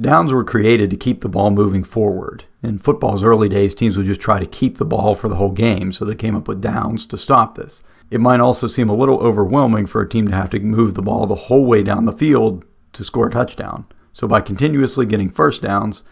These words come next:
they can make it to the end zone by only gaining a few yards on each and every play. So back to our team on the twenty-yard line. It's first down and ten yards to go for a first down, which means that they will get another first down if they can move the ball to the thirty-yard line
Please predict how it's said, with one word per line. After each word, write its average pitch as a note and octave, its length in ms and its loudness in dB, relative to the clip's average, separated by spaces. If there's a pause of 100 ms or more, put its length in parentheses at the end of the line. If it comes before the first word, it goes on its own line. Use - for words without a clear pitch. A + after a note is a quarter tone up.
(240)
they - 120 -2
can G#2 160 -2
make A2+ 180 2
it A2 100 -6
to A2 80 -4
the G2+ 180 -4
end A#2 200 0
zone F#2+ 300 -2
by G2 140 -2
only G2+ 260 -2
gaining G2 380 -2
a F#2 60 -6
few C#3 240 2
yards G#2+ 520 -2
on G2+ 180 -8
each A2+ 240 -6
and G#2+ 100 -4
every - 200 -10
play. A#2 240 -2 (560)
So - 160 -4
back D#3 220 2
to D3 100 0
our B2+ 100 4
team A#2+ 220 2
on G#2+ 80 4
the F#2+ 80 -2
twenty-yard F#2+ 540 -2
line. - 320 -10 (120)
It's - 180 -16
first - 340 0
down A#2 440 0
and G2+ 140 -8
ten A#2+ 180 0
yards A2 340 0
to - 60 -8
go G2 380 0
for G2 300 -4
a - 20 -8
first G2+ 300 -4
down, - 280 -12 (380)
which A#2 220 -4
means A#2+ 240 2
that G#2 160 0
they A2+ 100 8
will G#2+ 140 0
get G#2+ 160 4
another C#3 320 2
first - 260 -2
down G#2+ 320 0
if G#2+ 140 -8
they A2 100 4
can G2+ 160 -2
move G#2 220 -2
the F#2+ 60 -4
ball G2 280 -2
to - 120 -10
the G2+ 100 -8
thirty-yard G#2+ 680 2
line F#2+ 460 -6